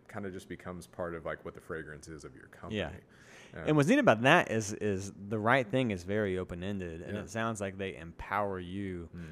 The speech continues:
Speaker 2: to figure out what that is, which
Speaker 1: Right.
Speaker 2: is, which is very cool. Like,
Speaker 1: Yep.
Speaker 2: it's that, and that's like, we want you to be the leader and
Speaker 1: Mm-hmm.
Speaker 2: solve for the right thing versus
Speaker 1: Sure.
Speaker 2: saying, "The right thing is X, Y, and Z."
Speaker 1: Yep.
Speaker 2: Uh,
Speaker 1: Yep.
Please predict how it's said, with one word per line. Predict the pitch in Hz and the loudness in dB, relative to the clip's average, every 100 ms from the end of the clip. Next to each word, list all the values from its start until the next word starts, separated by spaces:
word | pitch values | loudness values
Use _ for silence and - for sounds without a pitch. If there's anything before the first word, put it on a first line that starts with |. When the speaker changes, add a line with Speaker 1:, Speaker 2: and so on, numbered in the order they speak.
| 76 - - | -14 -16 -10
Speaker 2:
to | 104 | -10
figure | - 113 98 95 92 - - | -4 -4 -2 -6 -8 -14 -4
out | 92 87 | -2 -2
what | 82 | -6
that | 82 76 | -6 -6
is, | 73 55 - 98 | -6 -10 -12 -8
which | 95 | -2
Speaker 1:
Right. | 87 | -2
Speaker 2:
is, | 90 | -4
which | 98 95 | -8 -8
is | 90 | -8
very | 92 82 | -6 -8
cool. | 78 73 | -8 -8
Like, | 95 | -4
Speaker 1:
Yep. | 101 | -4
Speaker 2:
it's | 104 - | -4 -6
that, | 110 117 - | 0 2 2
and | 117 | 2
that's | 123 117 | 2 2
like, | 104 | 2
we | 113 | 4
want | 117 107 | 4 2
you | |
to | 101 | -2
be | 95 | -2
the | 92 | -4
leader | 101 101 92 90 - - | -4 -2 -2 -4 -10 -16
and | 87 82 90 | -12 -10 -10
Speaker 1:
Mm-hmm. | 85 78 - | -10 -14 -16
Speaker 2:
solve | - - 107 104 101 | -8 2 6 6 4
for | - | 0
the | 95 92 | -2 -2
right | 85 73 | -2 -4
thing | 95 85 85 | -6 -6 -6
versus | 90 92 | -4 -2
Speaker 1:
Sure. | 87 | -2
Speaker 2:
saying, | 98 87 80 | -4 -4 -6
"The | 80 | 0
right | 127 156 | 4 4
thing | - 143 117 | 2 -2 -2
is | 117 - | -8 -8
X, | 107 - | -10 -10
Y, | 92 | -12
and | 90 | -12
Z." | 82 - - | -16 -18 -14
Speaker 1:
Yep. | 87 85 - 98 | -8 -8 -8 -20
Speaker 2:
Uh, | 95 80 98 | -18 -16 -10
Speaker 1:
Yep. | 90 | -8